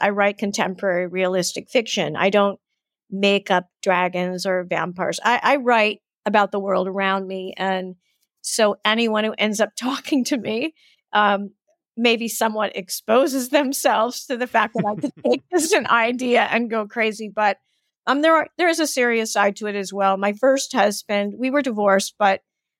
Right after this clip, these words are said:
Speaker 1: he was such a close friend, and we had two children together, and we raised those kids together. I'm remarried,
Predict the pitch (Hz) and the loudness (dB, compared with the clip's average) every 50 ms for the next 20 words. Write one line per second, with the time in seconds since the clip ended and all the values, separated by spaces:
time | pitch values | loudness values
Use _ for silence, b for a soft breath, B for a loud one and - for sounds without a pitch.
0 | _ _ - 226 247 233 220 226 208 - - - - - - 233 240 - 254 - | _ _ -4 -2 0 2 2 0 0 0 -4 -8 -4 0 0 0 0 0 -2 -2
1 | - 247 226 220 220 220 - - - 214 202 190 190 190 190 196 196 196 208 196 | 2 2 2 4 2 0 -2 -2 0 2 4 4 4 2 0 -2 -2 -2 -4 -4
2 | 196 196 - _ - 226 233 226 240 214 202 - - 214 202 - 233 208 202 202 | -4 -8 -12 _ -4 -2 0 2 2 2 0 -2 -6 -8 -4 -2 -2 -2 -2 -2
3 | 208 214 208 220 190 196 202 202 196 202 202 196 196 196 196 190 - 180 190 190 | -4 -4 -4 -4 0 2 2 2 4 4 4 4 4 2 2 0 -2 -4 -6 -6
4 | 185 190 190 190 190 180 180 _ _ _ _ _ _ _ - 190 233 233 247 254 | -6 -6 -6 -6 -6 -8 -10 _ _ _ _ _ _ _ -2 2 4 6 6 6
5 | 247 233 - 233 214 226 214 208 208 - - 226 202 208 196 185 - - - 240 | 4 2 0 0 0 0 0 0 -2 -2 0 2 2 2 0 -2 -6 -6 -4 -2
6 | 190 202 202 196 196 185 196 190 190 190 190 - - 208 214 214 220 233 233 220 | 0 2 2 2 4 4 4 4 4 2 0 0 0 -2 -2 0 -2 -2 0 0
7 | 202 196 190 190 190 190 190 196 190 - | 0 0 0 0 0 0 0 -2 -4 -6